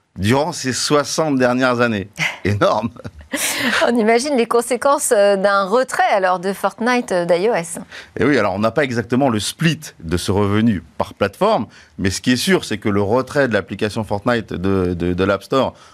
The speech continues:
Speaker 1: frustrait les joueurs. Maintenant, on sait que ça frustre aussi, euh, les actionnaires.
Speaker 2: Alors, on parle de revenus, euh, par plateforme. Il y a une autre information qui a été révélée. Ce sont les accords entre Sony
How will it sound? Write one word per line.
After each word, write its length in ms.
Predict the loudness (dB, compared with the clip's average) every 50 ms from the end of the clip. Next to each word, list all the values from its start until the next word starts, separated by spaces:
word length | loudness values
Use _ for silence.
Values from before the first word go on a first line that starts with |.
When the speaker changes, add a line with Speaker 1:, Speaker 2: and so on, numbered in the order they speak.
| _ _
Speaker 1:
frustrait 460 | _ -12 -6 -4 -4 -4 -2 -2 -2 0
les 100 | 0 0
joueurs. 460 | 0 2 2 2 2 0 -2 -6 -12 -16 -20 -18 -18 -12 -6
Maintenant, 320 | -2 0 2 2 4 2 2
on 40 | 0
sait 220 | 0 0 0 -2
que 120 | 0 -2 -4
ça 200 | -2 -2 -2 -4
frustre 360 | -4 -4 -4 -4 -2 -4 -2 0
aussi, 500 | 2 2 2 2 2 2 2 2 0 -2 -8 -12 -18 -18 -18 -8 _ 2
euh, 300 | 2 4 4 4 2 2
les 180 | 0 0 0 0
actionnaires. 540 | 0 0 0 0 0 2 2 0 0 -2 -6 -10 _ _ -20 -20 -20 -20 -18 -14 -8 -4
Speaker 2:
Alors, 360 | 0 0 2 2 2 2 2
on 60 | 2
parle 180 | 0 0 0 0
de 80 | 0 0
revenus, 560 | 2 2 2 0 0 0 0 2 2 4 4
euh, 80 | 2
par 220 | 2 0 -2 -4 -4
plateforme. 440 | -4 -4 -4 -2 0 0 0 2 2
Il 40 |
y 40 | 2
a 60 | 2
une 140 | 2 2 2
autre 200 | 2 0 0 -2
information 540 | -2 0 0 0 0 0 -2 -2 -4 -4 -4
qui 300 | -4 -6 -8 -4 0 0
a 60 | 2 0
été 240 | 2 2 2 2
révélée. 420 | 2 2 0 0 2 2 2 2 0
Ce 100 | 0 0
sont 300 | 0 2 2 2 2 2
les 220 | 2 2 2 2 0
accords 260 | 0 2 0 0 0
entre 280 | 0 -2 -4 -4 -4
Sony 420 | -2 0 0 2 2 4 2 2